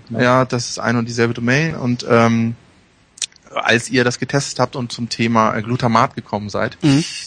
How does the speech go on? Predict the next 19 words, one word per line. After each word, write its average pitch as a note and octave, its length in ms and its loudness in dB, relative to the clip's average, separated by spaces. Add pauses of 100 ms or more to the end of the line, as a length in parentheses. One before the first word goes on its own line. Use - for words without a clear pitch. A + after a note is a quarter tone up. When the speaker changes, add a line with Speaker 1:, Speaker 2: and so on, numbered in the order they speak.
(360)
Speaker 2:
äh, A2+ 400 4
da A2+ 120 2
gab's C3+ 240 -2
dann A#2+ 120 -6
auch, A2+ 180 -8
haben B2 100 -4
wir B2 80 -2
ja A#2 60 2
lange B2 260 0
im A#2 120 -6
Büro A#2 240 -8
diskutiert A#2+ 560 -8
und A#2 160 -4
das B2+ 140 0
ist D3 200 -4
zum - 120 -6
Beispiel B2 280 0
auch - 180 0
geschuldet, B2 560 0